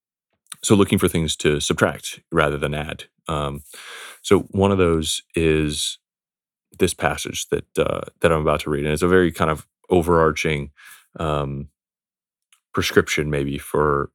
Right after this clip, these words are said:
for, uh, observing what the blockers to your happiness are.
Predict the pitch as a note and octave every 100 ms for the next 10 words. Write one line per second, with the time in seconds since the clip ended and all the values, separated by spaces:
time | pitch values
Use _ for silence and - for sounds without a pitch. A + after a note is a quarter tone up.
0 | - - D#2 C#2 C#2 C#2 C#2 D2 D#2+ A#2+
1 | _ _ _ _ _ _ _ _ - E2
2 | E2+ E2 D#2 D2+ D2+ D2+ D2 D2 C#2+ -
3 | D#2 C#2+ - - - C#2+ - A#1+ - -
4 | -